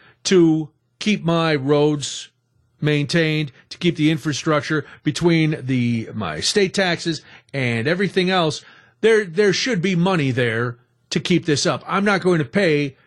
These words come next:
just to drive down my street, but then, well, you can either do it, or if the, if this passes,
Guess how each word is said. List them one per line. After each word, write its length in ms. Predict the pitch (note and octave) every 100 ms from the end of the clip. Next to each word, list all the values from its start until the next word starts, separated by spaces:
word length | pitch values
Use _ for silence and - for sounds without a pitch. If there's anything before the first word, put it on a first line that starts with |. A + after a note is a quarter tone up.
| _
just 260 | D#3+ E3+
to 60 | E3
drive 380 | B2+ D#3 D3+ C3
down 220 | C#3+ C3+
my 160 | C3 A#2
street, 360 | - A3+ B2+
but 140 | C#3 B2+
then, 320 | D3+ D3 C3+ - _ _ _ _ _ _ _
well, 520 | B2 B2 C3+ G3 G#3 _ _ _ _ _
you 80 | A#2
can 140 | C#3
either 180 | D3+ D3
do 260 | C3+ C4+ A#3
it, 160 | A3+ -
or 360 | D#3+ F#3+ G#3+
if 260 | G3 F3+ -
the, 300 | F3 F3 E3+
if 160 | D#3+
this 180 | D3 D#3+
passes, 580 | - A3+ A#3 D#3+ D#3